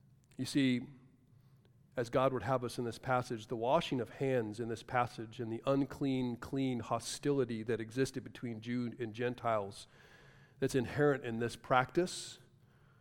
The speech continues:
represented one of the greatest barriers that existed between Jews and Gentiles.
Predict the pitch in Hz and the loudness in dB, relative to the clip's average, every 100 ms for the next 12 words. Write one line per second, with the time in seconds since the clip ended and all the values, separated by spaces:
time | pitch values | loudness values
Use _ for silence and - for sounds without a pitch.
0 | - - - _ _ - 147 143 139 143 | -20 -20 -20 _ _ 2 2 6 6 8
1 | 135 139 131 120 110 127 156 180 139 123 | 8 6 4 2 2 4 6 6 4 2
2 | 135 139 127 113 - 127 113 - 147 131 | 6 6 4 0 0 -2 -2 0 0 0
3 | 120 107 120 - 131 110 104 110 101 101 | -4 -6 -8 -6 -4 -4 -6 -10 -8 -8
4 | 104 95 95 - - - | -8 -8 -12 -14 -18 -20